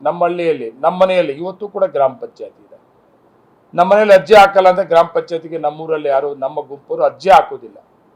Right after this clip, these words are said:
ಎಂಬತ್ತಾರರಿಂದ ಇವತ್ತು ಪ್ರೆಸೆಂಟ್ ಕೂಡ ನಾನು ಸೃಷ್ಟಿ ಮಾಡ್ಕೊಂಡಿರೋದು ಇದು ರಾಜಕಾರಣ. ನಾನು ಗೌರವವಾಗಿ ಏನಾದರೂ ರಾಜಕಾರಣನ ಅವಕಾಶ ಸಿಕ್ಕಿದಾಗ ಎಂಬತ್ತಾರರಲ್ಲಿ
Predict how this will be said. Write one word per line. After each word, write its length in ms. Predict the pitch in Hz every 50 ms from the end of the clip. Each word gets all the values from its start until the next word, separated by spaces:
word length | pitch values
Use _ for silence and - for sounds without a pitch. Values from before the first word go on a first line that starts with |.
| _ _ _ _ _ _ _ -
ಎಂಬತ್ತಾರರಿಂದ 640 | 120 135 165 180 180 - 180 - 190 185 190 190 208 214
ಇವತ್ತು 400 | 196 175 175 185 202 - - 143
ಪ್ರೆಸೆಂಟ್ 460 | - 156 156 151 156 170 165 - 160
ಕೂಡ 220 | 143 - 139 117 113 - _ _ _ _ _ _ _ _ _ _ _ _ _ _ _ _ _ _ _ _ _ _ _ _ -
ನಾನು 460 | 131 139 151 170 190 220 247 254 262
ಸೃಷ್ಟಿ 360 | - - 233 214 - - 220
ಮಾಡ್ಕೊಂಡಿರೋದು 600 | 208 185 185 180 180 - 170 170 165 156 147 135
ಇದು 140 | 131 117 123
ರಾಜಕಾರಣ. 560 | 123 131 139 131 - - 147 131 120 113 107 - - _ _ _ _ _ _ _ _ _ _ _ _ _ _ _ -
ನಾನು 200 | 156 170 185 185
ಗೌರವವಾಗಿ 800 | 170 139 156 175 202 220 240 247 240 - 233 226 220 220 202 208
ಏನಾದರೂ 440 | 208 202 202 196 175 202 196 196 185
ರಾಜಕಾರಣನ 640 | 170 165 175 170 - - 196 190 190 190 185 185 185 180 180 175 165 - - _ _ _ _ _ _ _ _ _ _ _ _ _ -
ಅವಕಾಶ 380 | 135 160 175 - - 226 220
ಸಿಕ್ಕಿದಾಗ 480 | 226 226 214 - 196 170 - 196 190 180
ಎಂಬತ್ತಾರರಲ್ಲಿ 920 | 170 165 160 160 185 - 165 156 160 170 - 175 185 185 180 165 147 120